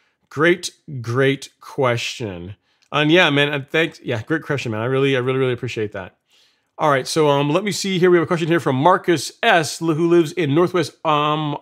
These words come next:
Arkansas. He says, "I, um, I live in, um, Northwest Arkansas and have Bermuda. I bought the Sun Joe battery-powered reel mower for two hundred fifty dollars, and I'm cutting at point six inches." I like it. We gotta drop you, we gotta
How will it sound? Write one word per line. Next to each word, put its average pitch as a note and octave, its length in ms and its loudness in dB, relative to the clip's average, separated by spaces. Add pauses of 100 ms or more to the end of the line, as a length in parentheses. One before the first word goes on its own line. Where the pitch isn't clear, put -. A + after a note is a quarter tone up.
Arkansas. E3 800 0 (680)
He D#3 80 -8
says, D3+ 280 2
"I, A3 320 2
um, E3 240 2
I G#3+ 140 2
live F#3+ 100 4
in, D#3+ 240 0
um, C#3+ 200 0
Northwest D3+ 260 0
Arkansas G#3+ 440 2
and D#3 120 2
have C3+ 120 -2
Bermuda. A3 440 0
I D#3 80 2
bought D#3+ 180 0
the C#3 60 -12
Sun G3+ 320 0
Joe F#3+ 180 4
battery-powered F3 680 2
reel F#3+ 240 4
mower F3 200 2
for C#3 120 -4
two - 180 -10
hundred A3+ 120 -2
fifty F#3+ 180 -4
dollars, F3 260 2
and D3 60 2
I'm A2+ 100 -2
cutting F3+ 320 -2
at A#2+ 160 -6
point A3 320 -8
six - 340 -14
inches." A#2+ 460 -8
I C#3+ 120 -14
like D3 340 -12
it. A2+ 100 -12
We G3 80 -14
gotta C3 200 -6
drop D3 420 -6
you, D#3 60 -8
we G#3 80 -12
gotta B2+ 240 -6